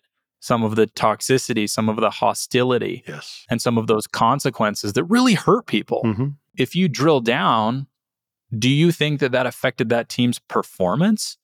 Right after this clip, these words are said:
Speaker 1: Do you think that it affected that team's innovation?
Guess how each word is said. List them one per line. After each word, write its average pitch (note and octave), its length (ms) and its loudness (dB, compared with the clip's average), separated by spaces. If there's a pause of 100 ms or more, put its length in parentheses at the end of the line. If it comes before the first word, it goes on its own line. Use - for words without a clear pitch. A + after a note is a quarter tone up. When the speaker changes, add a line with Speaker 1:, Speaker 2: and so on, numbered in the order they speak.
(280)
Speaker 1:
Do B2 80 2
you B2 60 2
think B2+ 240 -2
that B2 100 2
it A2+ 100 4
affected A2 500 -2
that G#2+ 220 0
team's A2+ 460 0 (240)
innovation? A#2+ 760 0